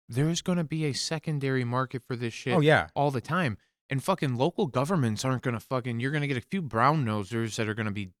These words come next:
Speaker 1: dicks about some things, but the rest of your local policy enforcers aren't gonna fucking give a shit about it because there's federal regulation. Now you're allowed to do whatever. So what are you gonna do? Send the
Speaker 2: Well
Speaker 1: fucking F B I from state to state to pull over fucking
Speaker 2: Re-
Speaker 1: kids who are fucking
Speaker 2: We'll see. Rescheduling it to,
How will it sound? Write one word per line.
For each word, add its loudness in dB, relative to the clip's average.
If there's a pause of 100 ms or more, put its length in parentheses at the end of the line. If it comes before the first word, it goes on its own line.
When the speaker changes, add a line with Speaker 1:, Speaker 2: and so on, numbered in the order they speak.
(140)
Speaker 1:
dicks 0
about -2
some -6
things, -2
but -2 (340)
the 0
rest 0
of 0
your 0
local 0 (300)
policy -2
enforcers -4
aren't 0
gonna 0
fucking -4
give -2
a 2
shit 0
about -2
it -6
because -6
there's -4
federal -2
regulation. -2
Now 0
you're 2
allowed 4
to 0
do -2
whatever. -2 (460)
So 4 (280)
what 0
are 2
you 2
gonna 2
do? 0
Send 0
the -4
Speaker 2:
Well 4
Speaker 1:
fucking 0 (100)
F 0
B 2
I 2
from 0
state -2
to -2
state 0
to -2
pull -2
over -2
fucking -8
Speaker 2:
Re- 6
Speaker 1:
kids 2
who 2
are 6
fucking 0
Speaker 2:
We'll 4
see. -6
Rescheduling 4
it -2
to, -2